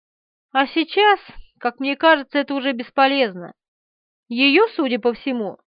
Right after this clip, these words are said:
призрачные гончие умудрились навестить даже в наглухо зачарованном доме. Пробраться не пробрались, конечно, но напугали так, что дриада наша умом все же тронулась". "Так тем лучше!"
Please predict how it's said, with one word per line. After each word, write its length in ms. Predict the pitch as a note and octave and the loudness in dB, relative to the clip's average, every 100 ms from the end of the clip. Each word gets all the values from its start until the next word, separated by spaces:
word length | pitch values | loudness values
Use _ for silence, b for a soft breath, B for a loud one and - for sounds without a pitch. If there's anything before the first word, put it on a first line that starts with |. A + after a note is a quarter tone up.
| _ _ | _ _
призрачные 680 | - E4 E4 D4+ D4+ - D#4+ | 0 2 2 0 -4 -4 -6
гончие 640 | C#4+ F#4+ G4 E4 A3+ - - _ _ - | 0 0 0 -4 -8 -8 -10 _ _ -6
умудрились 640 | D#4 D#4+ C4+ E4+ D#4 - | -2 2 2 2 0 -2
навестить 540 | E4 E4 D#4+ - F4+ C4+ | -2 0 -2 0 0 4
даже 260 | D#4 D4 | 2 2
в 40 | D4 | -2
наглухо 600 | D#4+ F#4+ C#4 A#3 - A3+ | 4 4 2 -4 -2 -4
зачарованном 760 | C4+ E4 E4 D#4+ D#4 E4+ E4 | -2 0 2 2 0 -2 0
доме. 400 | E4 G#3+ D#3 - _ _ _ _ _ _ _ _ _ | 0 0 -2 -16 _ _ _ _ _ _ _ _ _
Пробраться 580 | G#3+ A3 A3+ A#3 - A#3 | -2 2 4 4 2 -6
не 100 | A3+ | -4
пробрались, 640 | G#3+ G#3+ G#3+ A3 G#4 - | -4 0 0 2 0 0
конечно, 680 | C#4 A#3+ G3+ F3 - G2 - _ _ _ | -2 -2 -2 -8 -12 -18 -18 _ _ _
но 200 | A3+ C4+ | -2 2
напугали 540 | C4+ C#4 C#4+ C#4+ C#4 C#4 | 0 -2 2 4 4 0
так, 480 | - G4 D#4+ - _ _ _ _ | 2 4 4 -4 _ _ _ _
что 240 | - F4 | -2 0
дриада 460 | D4 F#4+ A4 D4 A#3+ | 4 6 4 2 -2
наша 420 | F#3 F3 F#3+ - - | -2 -6 -10 -10 -4
умом 400 | D#4+ E4 G4+ G4 | -2 2 2 2
все 220 | - F4+ | -2 -2
же 120 | G4+ | -2
тронулась". 800 | G4 E4 C4 B3+ C#4 A3 F3 _ _ _ _ _ _ _ _ _ _ _ | -2 4 4 4 2 0 -4 _ _ _ _ _ _ _ _ _ _ _
"Так 180 | G3+ - | -12 -10
тем 280 | - A3+ A3 | -2 0 0
лучше!" 680 | G3+ A3 B3 - E4+ F4 | -2 -2 -4 -2 0 0